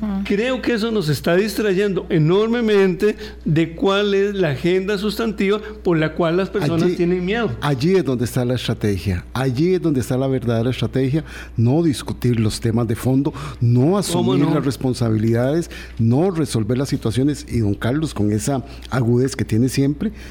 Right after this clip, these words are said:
Speaker 3: yo cuando leí esto, lo primero que pensé fue en la caja, la primera imagen que me vino
Speaker 2: Claro.
Speaker 3: fue la caja del Seguro Social.
Speaker 2: Claro.
Speaker 3: Cuando le estamos diciendo a la gente, "La caja está quebrada",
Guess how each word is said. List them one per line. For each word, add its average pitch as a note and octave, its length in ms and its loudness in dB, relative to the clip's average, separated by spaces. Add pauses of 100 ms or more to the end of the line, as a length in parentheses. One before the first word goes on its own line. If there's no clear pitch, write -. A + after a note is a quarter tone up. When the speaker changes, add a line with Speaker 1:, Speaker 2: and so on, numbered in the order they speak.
(160)
Speaker 3:
yo B2+ 160 0
cuando A2 260 -2
leí A2 280 2
esto, C3+ 200 -2
lo D#3+ 80 0
primero A#2+ 320 0
que E3+ 80 -2
pensé C3+ 320 0
fue D3 440 -2
en A2+ 120 2
la G#2 100 0
caja, C3+ 300 -2
la C3 220 0
primera C3 340 0
imagen F3 320 2
que F#3 120 -2
me C3+ 100 2
vino C#3+ 240 2
Speaker 2:
Claro. D#3 380 2
Speaker 3:
fue C#3+ 100 2
la D#3+ 120 -2
caja G3 400 -2
del G#2 160 -2
Seguro A2+ 300 0
Social. C#3+ 440 0
Speaker 2:
Claro. D3+ 180 0 (100)
Speaker 3:
Cuando B2+ 200 0
le A2+ 60 0
estamos D3 300 0
diciendo E3+ 380 0
a F3 60 0
la E3 100 0
gente, E3 380 0 (240)
"La A2 180 0
caja A#2+ 300 -2
está C3+ 260 -4
quebrada", C3 640 -2